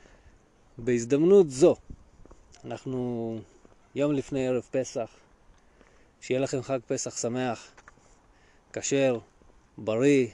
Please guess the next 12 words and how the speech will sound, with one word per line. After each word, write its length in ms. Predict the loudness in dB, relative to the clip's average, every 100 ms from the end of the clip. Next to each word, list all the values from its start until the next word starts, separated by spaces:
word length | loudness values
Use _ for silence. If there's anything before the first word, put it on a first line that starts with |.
| -10 _ -10
משפחתי. 840 | -4 -4 -4 -6 -10 -2 0 0 -2 -12 -20 _ _ _ _ -20 -20 _ _ _ _
תהיו 220 | -2 0
חזקים, 420 | 0 -2 -2 -2 0
חברים, 560 | 0 2 2 2 -2 -8 _ _ _ _ _ _ _ -6
תתחזקו, 640 | -6 -4 -6 -6 0 0
חברים, 600 | 2 0 2 2 2 0 -8 _ _ _ _ _ _ -20
הכל 300 | -2 4 6
יהיה 200 | 6 4
בסדר, 680 | 2 -2 0 0 0 -2 -2
הכל 220 | -2 -2
בסוף 360 | -2 -2 -4 -4
יעבור, 580 | -6 -4 2 4 2